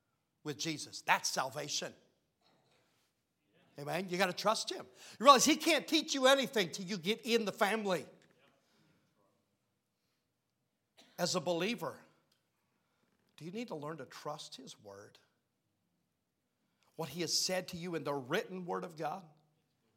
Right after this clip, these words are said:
By the way, we can trust this book. Every word is true. Every word is pure. We can trust it.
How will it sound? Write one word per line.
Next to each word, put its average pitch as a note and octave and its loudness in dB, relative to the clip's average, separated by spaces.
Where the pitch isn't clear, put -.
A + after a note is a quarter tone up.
By A#3 -4
the A#3 -4
way, F3+ -2
we A3 -2
can - -10
trust A#3 -10
this D#3 -14
book. A#3 -14
Every B3 2
word A3+ 2
is D#3 -6
true. C4+ -10
Every A3+ -4
word A#3+ -2
is - -10
pure. D4 -2
We C#4 -12
can - -8
trust - -2
it. - -16